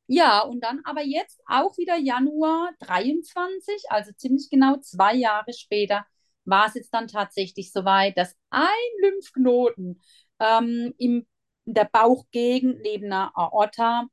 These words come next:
der hat auch einen bestimmten Begriff, ähm, dass der sich jetzt, ähm, ein kleiner Revoluzzer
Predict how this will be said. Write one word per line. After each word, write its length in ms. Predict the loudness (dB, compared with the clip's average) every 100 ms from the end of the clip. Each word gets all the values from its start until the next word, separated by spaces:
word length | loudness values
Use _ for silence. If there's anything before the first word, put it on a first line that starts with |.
| _ _
der 120 | -4
hat 60 | -2
auch 60 | -2
einen 80 |
bestimmten 420 | -4 -4 -2 -2 -4
Begriff, 500 | -2 2 2 2 -6 _ -20 -16 2
ähm, 280 | 4 4 2 -2
dass 260 | -4 -4 -2
der 300 | 2 4 2
sich 240 | -2 -10
jetzt, 280 | -10 -10 _ -6
ähm, 1040 | -4 -4 -6 -4 -4 -2 -2 -2 -4 -6 -12
ein 720 | -14 -12 -12 -14 -12 -6 2
kleiner 320 | 4 6 4
Revoluzzer 500 | 4 6 6 4 4